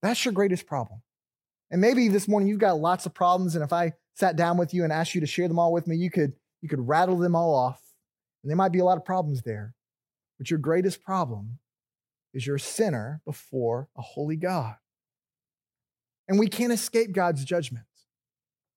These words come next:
In our own power. You can't make restitution for it.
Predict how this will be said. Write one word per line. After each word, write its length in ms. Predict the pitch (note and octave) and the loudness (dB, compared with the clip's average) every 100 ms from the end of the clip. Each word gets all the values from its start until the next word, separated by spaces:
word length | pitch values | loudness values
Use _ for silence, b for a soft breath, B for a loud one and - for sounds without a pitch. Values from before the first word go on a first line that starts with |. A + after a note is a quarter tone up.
| _ | _
In 100 | E3 | -2
our 120 | D#3 D#3 | 0 0
own 140 | D3+ | 0
power. 480 | - D3 B2+ G2+ - _ _ _ _ _ _ _ _ _ | -2 -4 -4 -6 -16 _ _ _ _ _ _ _ _ _
You 80 | G#3 | -2
can't 240 | F#3+ C4 A#3+ | 2 2 4
make 200 | A3 A3+ | 2 4
restitution 760 | A#3 - G#3+ A3+ A3+ E3+ C3 | 2 2 0 0 0 -2 -4
for 240 | - B2+ | -6 -8
it. 60 | F#2+ | -10